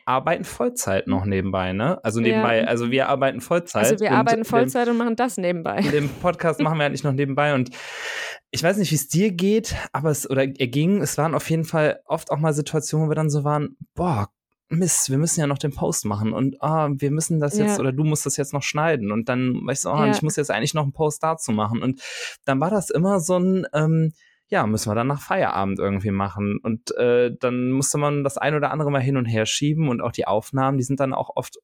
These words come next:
Speaker 1: äh, nach Feierabend oder halt am Wochenende passiert. Und die,
Speaker 2: Ja.
Speaker 1: dazu kommt ja noch, wir haben die ja nicht einfach aufgenommen, wir haben uns ja dann auch immer noch vorher ein bisschen Gedanken gemacht, was machen wir,
Speaker 2: Ja.
Speaker 1: worüber reden wir, selber noch mal eingelesen und so weiter.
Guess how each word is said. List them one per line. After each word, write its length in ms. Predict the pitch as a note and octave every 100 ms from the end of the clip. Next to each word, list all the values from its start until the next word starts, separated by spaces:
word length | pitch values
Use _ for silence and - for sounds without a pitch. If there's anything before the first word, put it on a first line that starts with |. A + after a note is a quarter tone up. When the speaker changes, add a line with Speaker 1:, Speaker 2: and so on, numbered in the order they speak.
| -
Speaker 1:
äh, 240 | B2 B2
nach 220 | B2 A#2+
Feierabend 680 | - A2+ B2 B2+ C#3 C#3+ C3
oder 320 | - B2+ B2 B2
halt 180 | B2+
am 120 | - C3+
Wochenende 340 | C3+ A2 G2+
passiert. 500 | - G2+ - A2 D3 - - - - -
Und 160 | C3+
die, 180 | C#3+ - -
Speaker 2:
Ja. 120 | G#3+
Speaker 1:
dazu 260 | B2+ B2 C#3+
kommt 240 | D#3+ D#3
ja 80 | D#3+
noch, 160 | D3 B2+
wir 100 | C3
haben 160 | D3
die 60 | C#3
ja 60 |
nicht 240 | C3 B2 G#2+
einfach 280 | A#2+ B2 - _ -
aufgenommen, 580 | A#2 C#3+ - D#3+ E3 D3+
wir 100 | A2+
haben 140 | B2
uns 240 | C#3+ C#3+ -
ja 120 | C3
dann 160 | C3
auch 180 | B2+ A#2+
immer 180 | B2+ B2
noch 100 | A#2+
vorher 220 | - A#2+ A2+
ein 60 |
bisschen 240 | G#2 - G2
Gedanken 320 | B2 D3 B2
gemacht, 400 | B2+ B2 A#2+ A2
was 140 | G#2 -
machen 340 | A#2+ B2+ A2+
wir, 240 | A2+ A2+ A2
Speaker 2:
Ja. 340 | A2 A2 A2
Speaker 1:
worüber 280 | F#2+ F#2+ G2
reden 380 | C3 C3 B2 A2+
wir, 340 | A2+ A2 A2
selber 280 | G#2+ A#2 A#2+
noch 160 | G#2+ G2+
mal 120 | G#2
eingelesen 720 | A#2+ C#3 B2+ A#2 A2+ A2 A2
und 140 | A2
so 140 | - G#2
weiter. 340 | G#2+ G#2 G#2